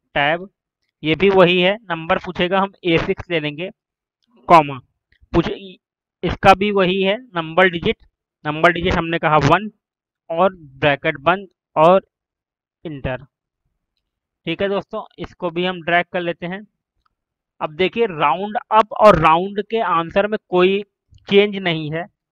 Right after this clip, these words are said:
क्योंकि round up हमारा क्या करता है, जैसा कि नाम से ही clear है, ये function किसी decimal number को upward round कर देता है।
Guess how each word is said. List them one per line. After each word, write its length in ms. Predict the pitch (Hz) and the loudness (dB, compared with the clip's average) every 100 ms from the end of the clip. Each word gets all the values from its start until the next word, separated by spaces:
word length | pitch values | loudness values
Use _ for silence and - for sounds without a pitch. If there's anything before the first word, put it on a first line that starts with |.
| _ _ | _ _
क्योंकि 200 | 175 185 208 | 0 4 6
round 340 | 170 180 185 | 6 6 2
up 120 | 202 | 0
हमारा 240 | 196 202 202 | 0 0 0
क्या 140 | 196 | 0
करता 280 | 196 190 196 | 0 -2 -4
है, 160 | 190 233 - _ _ _ _ _ _ _ _ _ _ _ _ _ 156 | -6 -6 -12 _ _ _ _ _ _ _ _ _ _ _ _ _ -4
जैसा 320 | 170 160 196 | -2 2 2
कि 160 | 208 214 | 0 -6
नाम 360 | 175 156 170 175 | 0 2 2 0
से 120 | 202 | 0
ही 100 | 214 | 0
clear 360 | - 185 175 160 | -2 -2 0 0
है, 160 | 180 196 | -4 -10
ये 260 | 170 202 | -4 -4
function 720 | 202 - 180 175 - 214 247 240 _ _ _ _ - | -4 -4 -4 -4 -4 -2 -2 -8 _ _ _ _ -8
किसी 240 | - 247 | -4 -4
decimal 600 | 175 185 - 190 233 247 | -2 -4 -2 0 0 0
number 380 | 214 170 156 151 | -2 -2 -2 -2
को 240 | - 196 233 _ _ _ _ _ - | -2 -2 -2 _ _ _ _ _ -2
upward 480 | 208 220 247 269 240 | 0 4 6 6 6
round 340 | 196 160 143 | 0 0 -4
कर 120 | 147 131 | -10 -10
देता 260 | 131 - | -10 -12
है। 100 | 143 | -10